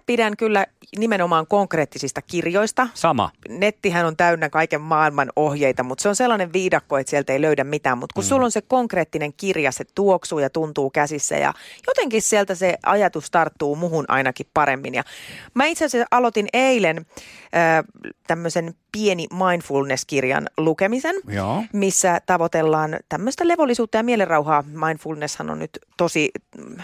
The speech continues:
Speaker 1: suosittu ja se on jopa otettu tähän käypähoitosuosituksiin mukaan, että sitä pidetään ihan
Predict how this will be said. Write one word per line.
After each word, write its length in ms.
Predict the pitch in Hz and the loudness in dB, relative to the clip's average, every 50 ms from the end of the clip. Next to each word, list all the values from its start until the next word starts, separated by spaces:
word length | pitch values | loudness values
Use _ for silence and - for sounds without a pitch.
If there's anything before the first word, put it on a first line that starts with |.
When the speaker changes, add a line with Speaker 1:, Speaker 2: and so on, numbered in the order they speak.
| - - - | -18 -16 -10
Speaker 1:
suosittu 580 | - - 196 185 180 170 - 156 - - 160 | -6 0 2 4 2 2 0 -4 -8 -4 -2
ja 180 | 143 143 135 147 151 | 0 0 0 0 -2
se 140 | - - 160 | -4 -2 0
on 80 | 147 | 0
jopa 180 | 147 143 - 143 | 0 2 2 0
otettu 240 | 139 - - - 143 | 0 0 -4 -8 -6
tähän 180 | - 156 156 | -6 -6 -4
käypähoitosuosituksiin 1400 | - 170 160 147 - 131 139 107 104 - 135 - _ - - - - - - - 165 147 - - 151 - - 170 160 | 0 0 0 0 0 0 0 0 0 0 -2 -4 _ -10 -20 -20 -20 -8 -2 -2 -2 0 0 -4 -6 -4 -4 -4 -4
mukaan, 280 | 170 190 185 - 139 127 | -2 -4 -2 0 -2 -2
että 80 | - | -2
sitä 140 | - - 127 | -4 -10 -8
pidetään 420 | - 131 135 139 - 156 147 151 151 | -6 -4 -4 -4 -2 -4 -6 -4 -4
ihan 220 | 147 151 143 143 | -4 -4 -4 -4